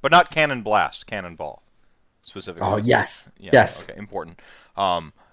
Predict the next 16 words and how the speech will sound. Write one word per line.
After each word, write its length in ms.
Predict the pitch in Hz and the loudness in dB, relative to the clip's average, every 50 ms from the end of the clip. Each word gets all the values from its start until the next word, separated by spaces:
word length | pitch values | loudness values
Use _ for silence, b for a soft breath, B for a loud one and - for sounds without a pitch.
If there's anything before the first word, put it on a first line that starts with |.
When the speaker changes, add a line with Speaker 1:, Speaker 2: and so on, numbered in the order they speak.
| _ _ - | _ _ 2
Speaker 1:
I, 260 | 117 123 131 139 139 | 6 6 8 8 8
uh, 420 | 139 139 135 131 127 127 120 117 107 - - _ _ _ _ _ _ _ _ _ _ _ _ _ - | 8 10 10 10 10 10 8 6 4 0 -8 _ _ _ _ _ _ _ _ _ _ _ _ _ 2
I 140 | 123 135 135 | 6 6 6
am 160 | 135 131 127 | 6 4 4
never 320 | 127 127 131 127 135 143 | 6 6 6 6 6 4
allowed 400 | 139 135 131 123 120 120 123 117 | 6 8 8 8 8 8 6 4
to 280 | - - - 123 117 110 | -4 -8 -8 -8 -8 -8
karaoke 540 | - - 117 113 110 110 110 113 - - 117 | -4 -4 -2 0 2 2 0 0 0 -4 -2
Roxanne 680 | 110 107 104 101 - - - 110 104 101 101 117 120 113 | 2 2 4 2 2 0 -4 -2 0 0 0 0 -2 -6
because 320 | 110 107 - 110 101 98 | -10 -6 -6 -6 -4 -4
my 140 | 104 101 101 | -4 -4 -4
falsetto 640 | - - 101 98 - - - 95 95 101 107 104 95 | -4 -6 -6 -6 -6 -6 -8 -6 -4 -4 -4 -4 -4
is 180 | 101 95 90 | -8 -12 -12
way 260 | 87 92 98 95 87 | -16 -10 -8 -6 -6
too 160 | 90 - - 92 | -6 -8 -10 -12
extreme. 460 | 90 - - - 92 85 85 90 104 | -14 -14 -14 -12 -10 -10 -10 -10 -12